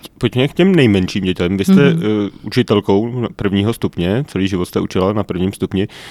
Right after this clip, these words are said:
Speaker 1: Myslím si, že tohle období je zcela zásadní pro to, jak to dítě, eh, přijímá tu školu, že to je ten první kontakt. A teďka, jak má ten, eh, učitel naložit s tím, že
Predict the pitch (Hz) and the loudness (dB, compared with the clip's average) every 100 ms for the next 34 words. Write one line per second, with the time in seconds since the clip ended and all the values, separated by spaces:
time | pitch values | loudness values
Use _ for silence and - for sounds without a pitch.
0 | - 95 - 110 135 160 156 - _ _ | -10 -4 0 0 2 2 0 -2 _ _
1 | _ - 208 127 - 135 131 127 143 - | _ -6 -2 -2 -2 0 0 2 2 0
2 | - 139 160 143 - 131 139 127 131 127 | -2 2 4 2 0 -4 -4 -2 -2 -2
3 | 156 135 120 - 131 135 - - - - | -2 -6 -4 0 0 0 -4 -20 -20 -6
4 | 110 113 117 110 143 131 143 139 156 - | -2 0 0 2 2 4 2 2 -2 0
5 | 131 78 80 104 - 117 - 131 123 - | 0 -2 -2 -4 0 -2 0 0 -2 -4
6 | 117 123 147 127 113 76 67 - - - | -2 -2 0 -2 -2 -6 -10 -18 -20 -20
7 | - - 110 - - 110 - 127 - _ | -20 -4 -4 -4 -4 -2 0 0 -2 _
8 | _ - 110 113 - 156 - _ _ 143 | _ -4 -2 -2 -4 -10 -10 _ _ 0
9 | 175 196 175 131 - 104 98 - 110 107 | 0 2 0 0 -4 -4 -4 -4 -4 -4
10 | - 82 87 95 90 95 139 - 87 78 | -2 -2 0 0 0 -2 -6 -6 -6 -4
11 | 80 98 - - - 110 92 | -6 -8 -10 -20 -2 2 2